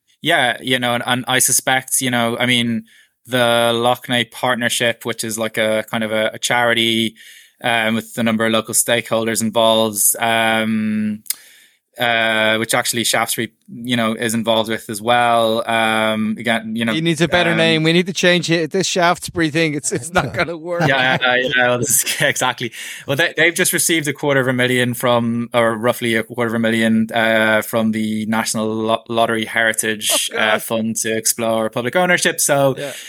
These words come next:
Speaker 1: you know, there are, there will be, there will be, you know, we'll have to see what comes out of that. But, you know, I, we've obviously had, like, the Peace Plus funding this week as well. One of the criteria there was cross, you know, cross-border, um, water management. So,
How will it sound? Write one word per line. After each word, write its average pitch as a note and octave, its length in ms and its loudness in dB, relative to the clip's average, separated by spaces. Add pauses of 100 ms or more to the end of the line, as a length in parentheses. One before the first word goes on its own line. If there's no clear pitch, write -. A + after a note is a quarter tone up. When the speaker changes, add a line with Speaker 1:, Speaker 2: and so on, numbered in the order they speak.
(140)
Speaker 1:
you F3+ 80 -2
know, E3+ 140 2
there E3+ 120 4
are, G3 240 4
there D#3+ 140 -2
will G3 180 4
be, G3+ 260 2
there E3 180 0
will G3 140 4
be, F#3 360 0 (580)
you D3 140 -2
know, D3 160 2
we'll B2+ 200 -2 (120)
have D3 120 -2
to C3+ 80 -2
see D3 140 2
what C3 120 0
comes C3 160 -2
out C#3 160 2
of C3 80 -4
that. A2 160 -6
But, C3+ 180 -2
you D3+ 100 -4
know, C3+ 200 0 (440)
I, C#3+ 640 2
we've C#3+ 260 -2
obviously B2+ 260 0
had, B2+ 100 0
like, B2 140 -2
the B2+ 60 -8
Peace B2+ 260 -2
Plus B2+ 320 -2
funding C3 320 0
this B2 160 0
week B2 160 -2
as A#2 100 -2
well. B2 380 2
One A#2+ 100 0
of B2 60 0
the B2 80 -4
criteria A#2+ 560 0
there A#2 260 4
was A2+ 260 -2
cross, - 460 0 (120)
you C3+ 120 -6
know, A#2+ 80 -4
cross-border, A#2 760 -2 (440)
um, A#2+ 560 0
water B2+ 460 2
management. A#2+ 580 0
So, A#2+ 500 0